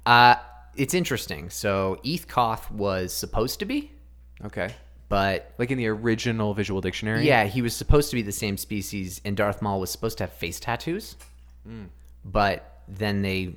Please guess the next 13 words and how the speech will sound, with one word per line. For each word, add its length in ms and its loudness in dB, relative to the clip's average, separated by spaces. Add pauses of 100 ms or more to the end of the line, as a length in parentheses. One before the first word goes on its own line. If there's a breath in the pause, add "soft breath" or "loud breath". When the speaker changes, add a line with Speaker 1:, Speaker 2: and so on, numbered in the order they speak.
Speaker 1:
kind 180 -4
of 240 -6
went 160 -2
back 240 2
and 100 -4
changed 300 -2
that 180 0
and 140 -4
made 300 -4
that 300 -4
just 220 -10
his 140 -12
species. 560 -6